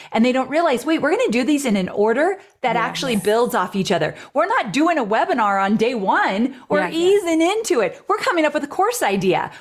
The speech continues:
Speaker 1: We're deciding
Speaker 2: Yeah.
Speaker 1: how much we wanna charge for it. So we're gonna take baby steps, step by step. And as you get better and better, you will get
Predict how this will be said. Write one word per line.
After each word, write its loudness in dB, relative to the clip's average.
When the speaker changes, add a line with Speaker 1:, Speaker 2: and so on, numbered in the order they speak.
Speaker 1:
We're 0
deciding 0
Speaker 2:
Yeah. 2
Speaker 1:
how 2
much -2
we -4
wanna 0
charge 0
for -2
it. -10
So -2
we're 0
gonna -2
take -2
baby 2
steps, -4
step -2
by 0
step. 0
And 0
as -2
you 0
get -2
better 0
and 0
better, 0
you 2
will 2
get 0